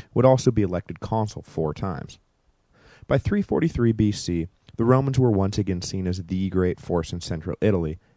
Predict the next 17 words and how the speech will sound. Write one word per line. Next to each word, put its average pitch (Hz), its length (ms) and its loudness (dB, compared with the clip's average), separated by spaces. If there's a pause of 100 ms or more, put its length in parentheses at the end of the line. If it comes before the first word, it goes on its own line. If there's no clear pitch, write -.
(140)
and, 95 340 0 (100)
as 95 140 0
we 95 100 0
are 82 100 -2
about 127 360 0
to - 80 -8
see, 80 320 -6 (380)
this - 160 2
meant 127 180 0
that 123 120 -4
their 120 120 0
neighbors 95 420 0
forever 92 360 0
sought - 300 -6
to 87 100 -4
involve 98 480 2
them 85 180 -4